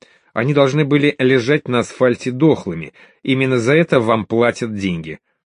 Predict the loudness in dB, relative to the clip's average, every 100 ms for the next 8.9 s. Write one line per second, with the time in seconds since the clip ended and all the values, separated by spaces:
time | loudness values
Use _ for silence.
0 | _ _ _ _ _ _ -10 -4 -2 -2
1 | -4 -4 -4 -2 -2 -2 -2 -2 -2 -6
2 | -2 0 0 -2 -6 -2 -2 -2 -4 -6
3 | -12 -14 -16 -20 _ _ _ _ _ _
4 | -2 4 4 4 2 0 -2 -4 -4 -4
5 | -4 -6 _ -8 -2 2 2 2 2 -2
6 | -8 -2 2 2 0 _ _ _ _ _
7 | _ _ _ _ _ _ -6 -4 -4 -4
8 | -2 0 2 2 -2 -4 -8 -10 -16